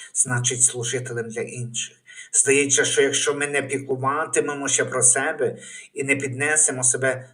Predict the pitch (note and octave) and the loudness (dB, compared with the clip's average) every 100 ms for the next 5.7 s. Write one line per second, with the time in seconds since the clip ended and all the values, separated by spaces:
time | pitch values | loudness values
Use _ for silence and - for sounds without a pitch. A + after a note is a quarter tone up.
0 | - A2+ A2+ - A2+ G#2+ G#2+ A2 - - | -14 -4 0 0 -2 -12 -16 -18 -16 -8
1 | - B2 - - _ _ _ - B2+ B2 | -8 -8 -16 -18 _ _ _ -4 -2 -2
2 | A#2+ A#2 C#3 A#2 C3 C3+ B2+ B2+ B2+ - | -4 -4 -4 -4 -2 -2 -2 -4 -4 0
3 | C#3 C3 C3+ B2 D#3 C#3 C3 D3 - - | 0 0 -4 -2 -2 0 0 6 6 6
4 | C#3 C#3 C#3+ D3 C#3+ C#3 A#2+ C3+ C3+ B2 | 4 0 0 0 -4 -6 -2 0 0 0
5 | C3+ C3 - C#3 C3+ - G#2 | 2 2 2 0 0 -2 -4